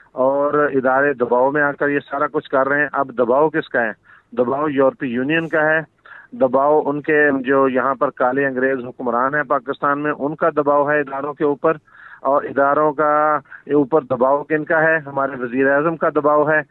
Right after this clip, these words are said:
जो सिर्फ, जिसे सिर्फ अकलियतें नजर आ रही हैं। दबाव है हमारे मुस्तकबिल के चीफ जस्टिस का, जो यहाँ आकर अकलियतों की तो बात कर रहा है,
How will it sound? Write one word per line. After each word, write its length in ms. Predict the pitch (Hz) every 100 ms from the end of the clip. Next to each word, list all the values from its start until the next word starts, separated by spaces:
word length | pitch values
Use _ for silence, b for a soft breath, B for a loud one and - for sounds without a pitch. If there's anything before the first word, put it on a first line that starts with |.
| B B B
जो 120 | 143 147
सिर्फ, 340 | 165 170 160
जिसे 360 | 131 123 151 139
सिर्फ 240 | 151 147
अकलियतें 500 | 147 123 127 147 160
नजर 280 | 151 147 147
आ 120 | 147
रही 200 | 151 156
हैं। 140 | 160 156 B B B 113
दबाव 420 | 123 131 156 165
है 180 | 160 151 B B 135
हमारे 280 | 139 143
मुस्तकबिल 500 | 143 139 156 147 147
के 120 | 135 143
चीफ 240 | 143 131
जस्टिस 380 | 117 127 165 151
का, 220 | 160 156
जो 160 | 143 143
यहाँ 380 | 131 143 147
आकर 200 | 143 156
अकलियतों 480 | 139 139 131 139 160
की 140 | 151 160
तो 120 | 147
बात 220 | 131 135
कर 180 | 151 143
रहा 200 | 143
है, 60 | 131